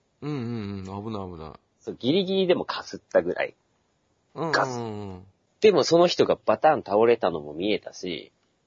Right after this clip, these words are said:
Speaker 1: うん。
Speaker 2: で、俺もその避けたのと雨で滑ってスリップしたので、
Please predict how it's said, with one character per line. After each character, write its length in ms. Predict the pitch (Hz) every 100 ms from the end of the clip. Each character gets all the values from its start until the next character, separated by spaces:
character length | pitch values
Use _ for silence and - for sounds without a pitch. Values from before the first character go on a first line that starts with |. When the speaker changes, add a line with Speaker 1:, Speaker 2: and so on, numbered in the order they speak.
| _
Speaker 1:
う 80 | 135
ん。 300 | 123 95 85 _ _ _
Speaker 2:
で、 80 | 120
俺 240 | 110 170
も 140 | 185 175
そ 140 | 170
の 100 | 160
避 200 | 127 156
け 160 | - 170
た 140 | 123
の 120 | 98
と 160 | - 85
雨 220 | 113 117
で 100 | - -
滑 200 | 87 101
っ 40 | 104 - _ -
て 80 | 78
ス 160 | -
リ 100 | 90
ッ 20 | 90
プ 160 | -
し 60 | -
た 100 | 76
の 140 | 71
で、 240 | 67 64